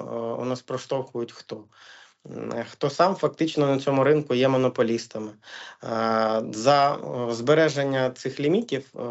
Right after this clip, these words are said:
на купівлю землі в одні руки, е, перш за все, е, виступають, е, дві такі особи в державі. До президента було звернення, зокрема, от,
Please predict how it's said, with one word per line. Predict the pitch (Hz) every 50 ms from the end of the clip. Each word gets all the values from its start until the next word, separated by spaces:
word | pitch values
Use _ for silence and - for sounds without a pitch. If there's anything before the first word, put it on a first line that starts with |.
| 117 117 117 117 117 117 113 -
на | - 120 123 120
купівлю | - - - 131 123 117 113 117
землі | 113 117 123 120 117 113 113
в | 110
одні | 117 117 117 123 127 123
руки, | 123 120 113 113 - 117 120 - - - - - - - _ 120
е, | 120 117 113 - -
перш | 151 151 143 131
за | 139 143
все, | 143 - - 196 208 214 196
е, | - - - 143 139 131 127 123 123 123 123 123 123 123
виступають, | 123 135 135 - - 139 - 160 160 160 156 147 143 143 - - -
е, | 120 120 120 120 117 117 113 - - 131 127 - _ _ _ _ _ _ _ _ -
дві | 117 113 135 151 147
такі | - - - - 120 113 113 110 - - - - - -
особи | 127 - - 135 120 117 113
в | 110 110
державі. | 123 120 113 110 113 113 113 104 95 117
До | 117 139 139
президента | 151 151 139 147 147 160 170 160 156 156 135
було | 131 139 139 135 131
звернення, | 131 131 170 190 202 190 175 165 156 143 139
зокрема, | 127 135 131 - 135 127 131 127 127 123
от, | 120 120 117